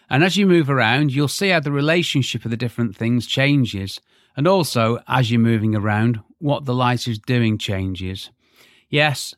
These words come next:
moving and looking are the special compositional tricks I want you to <laughs> work on. Walking around and looking and thinking,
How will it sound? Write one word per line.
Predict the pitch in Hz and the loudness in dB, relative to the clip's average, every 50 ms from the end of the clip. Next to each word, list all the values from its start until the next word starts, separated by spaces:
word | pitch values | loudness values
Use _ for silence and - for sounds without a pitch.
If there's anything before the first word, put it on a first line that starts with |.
| _ | _
moving | - 147 160 175 180 180 160 180 180 175 | 0 2 4 4 4 4 4 4 4 4
and | 170 165 160 | 4 4 4
looking | 165 185 165 - - 135 123 120 120 120 - | 2 0 0 0 0 2 2 2 0 0 -2
are | 135 127 131 127 | -2 -2 -2 -2
the | 127 | -4
special | - - - - - 175 160 - - 170 160 147 | -6 -8 -6 -4 -2 -2 -2 -2 -2 -2 -2 -2
compositional | - - - 160 165 143 - 135 143 156 139 - 156 147 151 139 | -2 -2 -2 -2 -2 -2 -2 -2 -2 -2 -2 -2 -2 -2 -4 -4
tricks | - - - 170 - - - | -6 -6 -6 -6 -6 -4 -4
I | 131 131 | -2 0
want | 131 139 143 131 | 0 0 0 0
you | 131 123 | -4 -4
to | - 143 131 123 | -2 0 2 2
<laughs> | |
work | 147 139 131 131 123 - - - | 2 4 4 2 0 -2 -4 -4
on. | 104 101 101 95 - _ _ _ - - _ _ _ - | -4 -4 -4 -6 -8 _ _ _ -20 -20 _ _ _ 0
Walking | 165 208 220 - - 185 185 | 2 2 2 2 0 0 0
around | 160 156 160 165 170 170 143 | 2 4 4 4 4 2 2
and | 120 110 110 | 0 0 -2
looking | 123 151 - 180 185 190 | -2 -2 0 2 2 2
and | 185 165 - | 2 2 2
thinking, | - 151 160 151 135 - 117 104 104 104 95 - | 2 2 2 2 2 0 0 -2 -2 -2 -4 -6